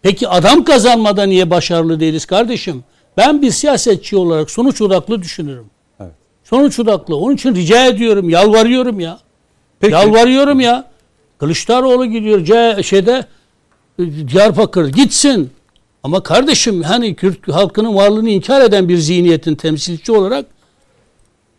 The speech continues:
Speaker 1: ya bu, ya Kürt meselesini çözen Erdoğan gibi bir liderliğimiz var. Öğretimiz var, inancımız var ya. Herkesi kuşatan, kucaklayan,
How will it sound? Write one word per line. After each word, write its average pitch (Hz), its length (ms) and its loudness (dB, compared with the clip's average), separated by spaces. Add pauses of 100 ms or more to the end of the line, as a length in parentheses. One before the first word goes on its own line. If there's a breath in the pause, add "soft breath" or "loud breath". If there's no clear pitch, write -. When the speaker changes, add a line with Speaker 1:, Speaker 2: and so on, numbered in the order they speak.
(140)
Speaker 1:
ya 123 220 -6
bu, 123 140 -14
ya 226 180 -2 (880)
Kürt - 240 0
meselesini 208 600 0
çözen 175 380 -4
Erdoğan 185 540 4
gibi 147 220 -4
bir 165 140 -2
liderliğimiz 175 760 0
var. 127 200 -16
Öğretimiz 247 720 2
var, 208 240 4
inancımız 226 680 2
var 185 180 2
ya. 156 140 -4
Herkesi 220 400 -4
kuşatan, 208 600 -6
kucaklayan, 208 720 -4